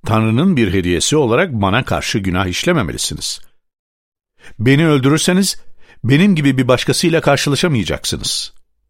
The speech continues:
Söylendiğinde komik gelebilir ama bir benzetme yapayım.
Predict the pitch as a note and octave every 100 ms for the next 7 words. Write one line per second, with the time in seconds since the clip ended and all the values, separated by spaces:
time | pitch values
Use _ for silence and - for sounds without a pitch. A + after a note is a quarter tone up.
0 | _ _ _ _ - A2 A#2 A#2 A2 A2+
1 | B2+ B2 A2 G2+ - - G2 G#2+ D3+ C#3+
2 | - - - _ _ - - A#2+ A2 F2+
3 | A#2+ A#2+ G#2+ A2 - D2 - B1